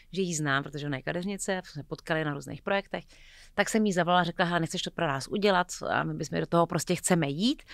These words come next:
A slovo dalo slovo, ona přijela, přivezla si víceméně, ehm, na rameni tu, tu káč, takovou tu svoji stříbrnou.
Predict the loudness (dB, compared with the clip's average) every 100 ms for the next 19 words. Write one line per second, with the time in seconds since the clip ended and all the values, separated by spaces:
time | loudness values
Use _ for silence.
0 | -18 -18 -20 -20 2 8 10 10 10 8
1 | 6 8 10 10 8 8 10 10 10 4
2 | 2 4 4 6 4 0 2 0 2 0
3 | 0 0 4 4 6 4 4 4 6 6
4 | 4 -2 6 10 10 10 6 6 6 6
5 | 4 -2 -4 10 12 12 12 12 10 -2
6 | 0 -2 0 0 0 -2 -6 0 2 4
7 | 2